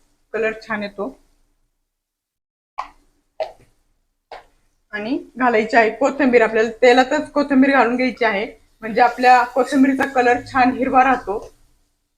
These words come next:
आता घालून घेणार आहे डाळ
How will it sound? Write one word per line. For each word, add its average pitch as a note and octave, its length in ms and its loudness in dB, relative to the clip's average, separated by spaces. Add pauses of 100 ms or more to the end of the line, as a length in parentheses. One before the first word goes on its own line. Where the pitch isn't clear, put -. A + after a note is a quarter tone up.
(1300)
आता A3+ 240 0
घालून B3 240 0
घेणार A#3 240 -4
आहे G#3 240 -6
डाळ G#3+ 340 2